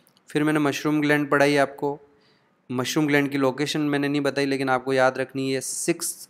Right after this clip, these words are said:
और सेवंथ एब्डोमिनल सेगमेंट में, यानी कि छठे में टेस्टिस ख़त्म होते हैं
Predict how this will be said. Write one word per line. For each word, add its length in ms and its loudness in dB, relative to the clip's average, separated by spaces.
और 140 2
सेवंथ 500 0
एब्डोमिनल 540 -2
सेगमेंट 520 -8
में, 100 -8
यानी 540 -10
कि 60 -12
छठे 240 -4
में 140 0
टेस्टिस 360 -6
ख़त्म 280 -2
होते 220 -2
हैं 180 0